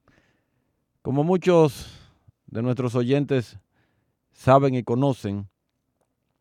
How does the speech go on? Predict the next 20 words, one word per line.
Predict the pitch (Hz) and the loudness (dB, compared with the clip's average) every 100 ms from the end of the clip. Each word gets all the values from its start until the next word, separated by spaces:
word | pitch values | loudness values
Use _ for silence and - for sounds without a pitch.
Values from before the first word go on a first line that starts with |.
| _ - | _ -6
la | 110 | -2
Biblia | 127 165 151 147 | 0 0 2 2
es | 151 143 | 2 0
la | 139 | 0
revelación | 123 123 120 113 - 131 131 127 - _ _ _ _ _ _ | 0 -2 -2 -2 -2 0 0 -4 -10 _ _ _ _ _ _
que | 127 | -4
Dios | 113 139 143 - | 0 2 2 0
hace | 127 127 127 | -2 0 0
de | 110 104 | -2 -2
sí | 123 | -4
mismo. | 113 107 - 78 78 _ _ _ _ _ _ _ _ _ | -2 -4 -6 -14 -16 _ _ _ _ _ _ _ _ _
Y | 120 | -2
dicha | 127 165 180 | 0 0 0
revelación | 151 143 135 - 143 147 139 | 2 2 0 -2 -2 0 -2
tiene | 135 139 143 135 - _ | -2 -2 -2 -4 -8 _
su | - 131 | -8 -2
máxima | 123 147 - - 156 131 123 | 0 -2 -4 -4 -2 -2 -2
expresión | - 123 117 - 135 127 104 101 - _ _ _ _ _ _ | -4 -4 -4 0 0 0 -2 -8 -14 _ _ _ _ _ _
en | 110 117 | -8 -4
Jesucristo. | 123 135 151 156 - - | -4 -6 -2 -2 -2 -12